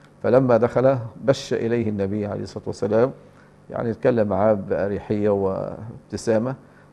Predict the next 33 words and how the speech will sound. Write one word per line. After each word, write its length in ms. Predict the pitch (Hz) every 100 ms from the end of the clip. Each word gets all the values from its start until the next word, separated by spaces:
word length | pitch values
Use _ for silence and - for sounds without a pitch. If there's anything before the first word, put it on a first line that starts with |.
| -
فلما 260 | 127 135 127
سألته 340 | 120 123 123
النبي 280 | 117 110 117
صلى 160 | 110 104
الله 100 | -
عليه 100 | 127
وسلم 100 | -
قال: 160 | 127
"إن 340 | 107 113 110 110
نكره، 480 | 113 110 104 110 127 - - - -
إن 300 | - 113 107
نبش 300 | 107 117 -
في 160 | 113 110
وجوه 300 | 101 113 107
قوم 220 | 120 127 107
يقولون 380 | - 104 117
تلعنهم". 360 | 95 87 82 98 - - - - - -
ف-، 40 | 110 110 107 104 101 95 - -
فإذا 300 | 113 110 117
كان 180 | 123 123
في 200 | - 120
كراهية، 640 | - 110 104 131 135 147 -
آه، 220 | 113 104
هذه 240 | 104 139 143
الكراهية 500 | 127 120 117 131 131
لا 220 | 127 139
تحمل 420 | 139 - 147 113
الإنسان 580 | 104 110 104 135 147 156 - - - - -
على 180 | 120
أن 320 | 120 143 131 113
يسيء 320 | - 139 117
المعاملة 540 | 107 98 101 117 117
للغير، 380 | 101 92 90